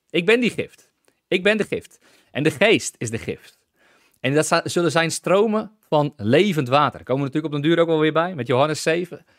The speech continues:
"Rivieren van levend water zullen uit je binnenste komen," zegt het woord van God. En hier zegt hij uit: "Als u eens wist de gave van God, die ik ben. En als, dan zou u mij te drinken geven, vragen.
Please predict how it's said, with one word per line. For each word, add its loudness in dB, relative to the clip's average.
"Rivieren -2
van -4
levend 0
water 0
zullen 0
uit 2
je -2
binnenste -2
komen," -2
zegt -6
het -4
woord 0
van -6
God. -6
En -6
hier 0
zegt -4
hij -4
uit: -4
"Als -4
u -6
eens -2
wist -2
de 0
gave 0
van 4
God, -2
die 4
ik 4
ben. 0
En -2
als, 0
dan 2
zou 2
u 0
mij -2
te -4
drinken -10
geven, -20
vragen. -4